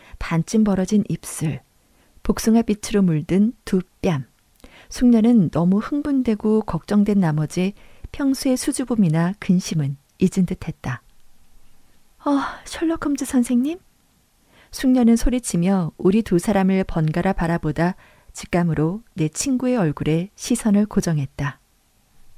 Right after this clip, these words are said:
"와주셔서 감사해요. 선생님께 드릴 말씀이 있어서 이렇게 달려왔어요. 저는 제임스가 그런 짓을 하지 않았다는 걸 잘 알고 있어요.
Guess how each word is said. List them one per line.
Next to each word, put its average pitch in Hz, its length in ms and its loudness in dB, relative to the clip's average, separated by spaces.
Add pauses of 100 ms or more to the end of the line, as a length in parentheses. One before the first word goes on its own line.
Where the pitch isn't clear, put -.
(360)
"와주셔서 226 580 -2
감사해요. 180 800 -2 (500)
선생님께 302 600 -4
드릴 208 240 2
말씀이 208 420 2
있어서 175 560 -4
이렇게 220 300 -2
달려왔어요. 180 840 -2 (880)
저는 208 500 0 (140)
제임스가 233 560 0
그런 214 260 2
짓을 233 240 0
하지 285 220 -4
않았다는 208 500 0
걸 196 180 -2 (280)
잘 214 240 -4
알고 170 240 -2
있어요. 170 540 -4